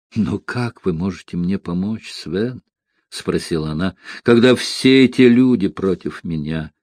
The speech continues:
Свен Андерсон опять принял прежний вид. «Я думаю, ветер скоро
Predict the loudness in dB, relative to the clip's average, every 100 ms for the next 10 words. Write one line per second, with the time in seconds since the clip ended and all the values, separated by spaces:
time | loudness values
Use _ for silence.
0 | _ _ _ _ _ _ _ _ _ _
1 | _ _ _ _ -12 0 4 6 4 2
2 | 0 2 2 0 -2 0 0 0 -2 4
3 | 4 4 0 0 2 2 0 0 0 0
4 | 0 -2 -2 -4 _ _ _ -20 -20 -20
5 | _ 0 4 6 6 4 0 0 6 8
6 | 8 6 6 6 6 8 8 6 2 _
7 | _ -4 0 6 6 6 2 0 -6 0
8 | 0 4 2